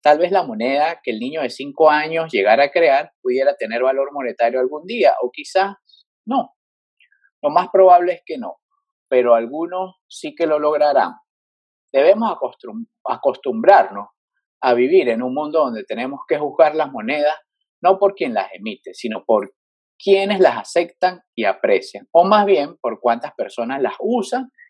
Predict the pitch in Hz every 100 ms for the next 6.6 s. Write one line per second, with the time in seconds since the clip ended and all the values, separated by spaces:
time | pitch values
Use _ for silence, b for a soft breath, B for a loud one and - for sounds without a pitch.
0 | _ 131 - 101 98 - 117 107 95 -
1 | 139 - - 90 _ _ _ _ _ _
2 | _ _ _ _ _ _ 117 117 120 147
3 | 180 156 127 - 107 98 131 165 117 101
4 | 98 110 135 110 117 151 175 117 113 123
5 | 113 107 98 104 104 151 202 196 190 -
6 | 190 190 185 175 175 180